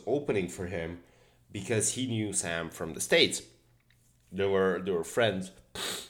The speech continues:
and he knew them before, before he came to, to Vienna. And Sam was doing a European tour, and now he was opening for him. Yeah, very nice,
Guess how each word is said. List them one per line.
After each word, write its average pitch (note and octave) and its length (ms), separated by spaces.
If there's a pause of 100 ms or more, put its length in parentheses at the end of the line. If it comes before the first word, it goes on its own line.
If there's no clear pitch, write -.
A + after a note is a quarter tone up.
(920)
and F#2 180
he F#2+ 120
knew G#2+ 160
them G2+ 220
before, F#2+ 520
before F#2 380
he F#2 100
came F2 300 (160)
to, D2+ 480
to E2+ 120
Vienna. A2 440 (480)
And G2+ 120
Sam B2+ 220
was A2+ 140
doing G#2 240
a F#2 80 (260)
European A2+ 560
tour, A2 460
and F#2 240
now F#2 180
he F#2 120
was D#2+ 200
opening D2 380
for C2+ 160
him. - 180 (400)
Yeah, - 80 (180)
very G#2+ 300
nice, D#2 460